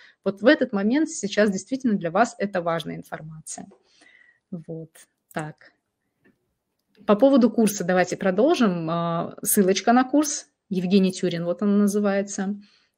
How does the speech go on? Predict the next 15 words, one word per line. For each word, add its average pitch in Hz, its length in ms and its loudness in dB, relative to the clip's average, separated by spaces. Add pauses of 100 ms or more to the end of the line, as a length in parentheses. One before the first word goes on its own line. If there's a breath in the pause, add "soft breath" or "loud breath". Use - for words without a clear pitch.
(140)
М, 170 200 -8
все 226 220 4
переходите 190 580 0
сюда. 175 400 -4 (260)
А, 185 120 -2
цена, 220 460 4
смотрите, 196 460 -2
до 208 300 4
двадцать 185 720 0 (460)
второго 170 760 -2 (220)
числа, 233 540 -2
это 202 200 -6
вот 175 180 -4
сегодня, 285 840 2
завтра, 190 840 -2